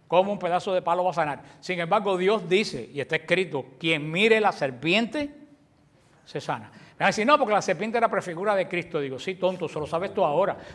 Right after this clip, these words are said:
pero hace cuatro mil años no lo sabían ellos". ¿Ellos qué es lo que veían? <clears throat> Una serpiente. <clears throat> O sea, que había un acto que era, un acto que era bueno,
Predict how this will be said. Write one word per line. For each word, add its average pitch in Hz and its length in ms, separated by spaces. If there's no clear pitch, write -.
pero 147 140
hace 156 120
cuatro 165 260
mil 165 180
años 175 280
no 165 80
lo 165 80
sabían 143 440
ellos". 190 260
¿Ellos 220 300
qué 254 80
es 269 60
lo 254 80
que 226 100
veían? 226 720
<clears throat> - 580
Una 196 160
serpiente. 147 500
<clears throat> 269 300
O 185 80
sea, - 580
que - 80
había 185 180
un 226 100
acto 220 580
que 170 120
era, 185 300
un 170 160
acto 208 260
que 202 60
era 202 120
bueno, 180 360